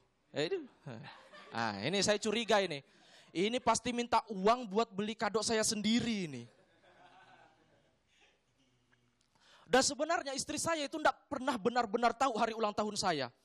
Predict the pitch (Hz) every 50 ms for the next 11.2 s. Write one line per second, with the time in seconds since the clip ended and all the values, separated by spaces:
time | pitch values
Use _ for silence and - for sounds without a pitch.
0 | - - - - - - _ - 240 277 302 311 330 330 - 302 285 269 240 254
1 | 247 240 247 240 240 240 - 247 226 233 233 233 233 233 - 233 226 - - 311
2 | 339 349 - 262 226 185 202 196 196 185 - 202 185 180 190 190 - 190 196 -
3 | - 254 320 285 240 233 202 233 - 269 - 240 196 233 233 247 262 247 285 208
4 | 262 294 302 208 226 202 170 156 - _ _ _ _ _ _ _ _ _ _ _
5 | _ _ _ _ _ _ _ _ _ _ - 214 208 196 247 254 277 - 277 269
6 | - 254 226 247 262 277 262 254 240 202 185 175 175 214 - 247 262 269 277 233
7 | 202 226 247 262 - - 269 262 240 185 262 285 220 165 - _ _ _ _ _
8 | _ - 190 233 220 240 247 226 254 240 269 262 - 269 247 233 262 254 - 269
9 | 254 214 226 247 208 - - - - - - 262 269 269 294 262 262 202 208 262
10 | 269 285 285 - 277 269 - - 285 285 202 240 240 247 240 240 240 226 226 311
11 | 294 233 220 226